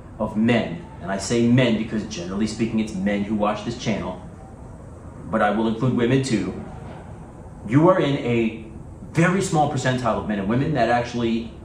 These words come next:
care enough to try to better themselves. So you have that going for you already. And when you can learn, when we can learn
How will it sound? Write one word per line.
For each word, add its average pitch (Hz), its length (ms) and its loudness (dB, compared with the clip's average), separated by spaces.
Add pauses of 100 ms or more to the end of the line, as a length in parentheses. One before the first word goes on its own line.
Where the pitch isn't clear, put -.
care - 380 0 (600)
enough 120 360 2
to - 140 -12
try 139 440 4
to 139 100 -4
better 101 220 0
themselves. 98 380 -6
So 135 60 0
you 127 160 2
have 165 220 4
that 165 180 2
going 120 260 2
for 113 80 0
you 101 160 2
already. 87 380 -4 (380)
And 120 160 4
when 151 180 6
you 202 80 6
can 143 240 2
learn, 117 280 2 (920)
when 123 340 4
we 135 220 4
can 113 240 2
learn 104 340 2